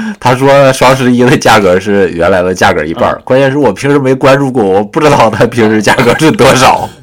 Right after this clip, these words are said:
Speaker 2: <laughs>
Speaker 1: 当然天这么冷，我也没办法。
Speaker 2: 嗯，没办法，
Speaker 1: 啊，
Speaker 2: 对。
Speaker 1: 买一条吧，
Speaker 2: 对，对，对。
Speaker 1: 啊，
Speaker 2: 嗯。
Speaker 1: 本着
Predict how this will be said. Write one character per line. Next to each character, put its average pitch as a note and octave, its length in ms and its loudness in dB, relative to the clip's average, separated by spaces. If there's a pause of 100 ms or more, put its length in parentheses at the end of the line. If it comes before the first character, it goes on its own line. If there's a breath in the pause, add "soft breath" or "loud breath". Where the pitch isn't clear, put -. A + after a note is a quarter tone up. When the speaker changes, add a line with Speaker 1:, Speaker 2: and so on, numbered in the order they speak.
(100)
Speaker 2:
<laughs> - 180 -14 (1120 loud breath)
Speaker 1:
当 C3 160 2
然 C3+ 140 2
天 D3+ 240 0
这 D#3+ 80 -4
么 D#3+ 100 0
冷， B2 160 2 (140)
我 A#2 120 0
也 C3+ 100 2
没 A#2+ 120 -2
办 D3+ 220 -2
法。 B2 140 -10
Speaker 2:
嗯， A#2 320 -16
没 A2 120 -12
办 A#2 180 -10
法， A2+ 120 -20
Speaker 1:
啊， - 140 -14
Speaker 2:
对。 G#2+ 100 -12
Speaker 1:
买 - 140 -8
一 G#2+ 100 -2
条 E2+ 180 -2
吧， F2 300 -6
Speaker 2:
对， - 60 -20
对， - 80 -20 (120)
对。 F#2+ 100 -6
Speaker 1:
啊， F#2 260 -6
Speaker 2:
嗯。 A2 100 -20 (460 loud breath)
Speaker 1:
本 F#2 220 0
着 G2+ 380 0